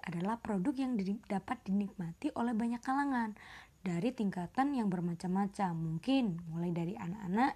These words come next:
hingga orang dewasa. Dan yang kedua adalah targeting, yaitu target pasar, di mana pada kalangan masyarakat setempat pengguna produk. Kemudian yang ketiga adalah positioning, yaitu inovasi dengan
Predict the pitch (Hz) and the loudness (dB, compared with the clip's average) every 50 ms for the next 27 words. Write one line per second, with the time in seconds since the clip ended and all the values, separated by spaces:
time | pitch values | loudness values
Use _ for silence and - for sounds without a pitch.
0 | - - - 175 175 175 214 - - 170 170 170 165 165 170 175 175 175 - - | -4 -8 -4 -2 -2 -2 -2 -2 -4 -4 -2 -2 -2 0 0 -2 -2 -2 -2 -2
1 | 185 170 160 160 - - - - - - - - - 196 190 202 233 240 247 233 | -2 -2 -2 -4 -8 -16 -16 -16 -18 -18 -8 0 4 6 6 6 6 4 0 2
2 | - 311 285 262 254 277 285 226 196 208 - 170 165 180 202 226 226 - - 269 | 2 2 2 4 2 2 4 4 2 2 0 0 -2 -2 -4 -6 -6 -2 2 2
3 | 285 294 254 202 - 190 165 - - 170 165 165 180 170 170 170 180 - - 269 | 2 2 0 -4 -6 -6 -4 -4 -4 -4 -4 -4 -4 -4 -4 -4 -4 -4 -6 -6
4 | - - 202 185 160 - 190 - - 220 240 240 - - 214 185 170 165 - - | -4 -2 -4 -2 -2 -4 -4 -4 -2 -2 -2 -2 0 0 0 0 0 -4 -8 -16
5 | - - - - - - 196 175 165 160 156 156 165 170 185 208 240 277 302 302 | -18 -18 -18 -12 -4 0 2 2 2 2 0 -2 -2 0 2 2 4 2 2 0
6 | - - - - - - 190 180 185 175 - - 185 185 190 202 240 294 320 311 | -4 -12 -16 -14 -6 -2 0 0 0 0 0 0 0 2 2 2 2 2 2 2
7 | 294 285 277 - 214 196 190 185 175 - - - - 285 311 302 - - - - | 2 0 0 0 0 0 0 0 -4 -4 -6 2 6 6 6 4 2 -6 -4 -4
8 | 233 - - 202 180 175 - - 240 - - 226 202 185 175 180 180 180 180 170 | -4 -2 -2 -2 0 0 2 0 0 0 0 0 2 2 2 2 0 0 -2 -4
9 | - 185 180 170 160 147 170 160 151 - - - - - - - - - 180 175 | -2 -2 0 0 0 0 0 -2 -2 -8 -16 -16 -16 -16 -16 -12 -4 0 2 4
10 | 175 175 160 175 175 202 247 294 302 302 294 285 320 311 - 302 220 190 175 - | 4 4 4 4 4 4 4 2 2 2 2 0 0 2 2 2 2 2 -2 -2
11 | 165 156 170 180 220 233 - - 226 214 - - 269 240 - - 240 220 214 208 | -2 -2 0 0 0 -2 -2 -2 -4 -4 -2 -2 -2 0 0 0 0 2 2 2
12 | 185 175 175 170 170 190 285 196 190 - - 311 311 - - - - - - - | 2 2 0 0 0 0 -2 -4 -2 2 2 2 2 2 -10 -18 -20 -20 -16 -8
13 | - 262 254 262 269 254 - 302 277 269 - - - 302 247 196 170 165 156 156 | -2 -2 0 0 0 0 2 0 0 0 0 0 2 4 4 4 2 0 0 0
14 | 180 175 175 180 175 180 | 2 2 2 2 2 0